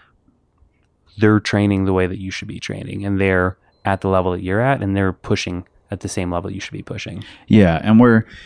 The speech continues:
Speaker 2: you know, we're, we've sort of by default started talking about this on a, on a level of, like, five thirteen or V eight or V nine looking at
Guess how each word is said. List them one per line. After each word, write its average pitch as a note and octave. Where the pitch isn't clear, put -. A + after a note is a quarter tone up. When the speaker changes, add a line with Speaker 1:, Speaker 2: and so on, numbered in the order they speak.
Speaker 2:
you B2+
know, G2
we're, D#3
we've D#3
sort A2+
of F2
by F#2
default F#2
started E2+
talking F2+
about E2
this E2
on E2+
a, D#2+
on F#2
a F2+
level E2+
of, D#2+
like, D#2+
five E2+
thirteen F2+
or D#2+
V F#2
eight F2+
or E2+
V F2
nine E2+
looking F#2
at D2+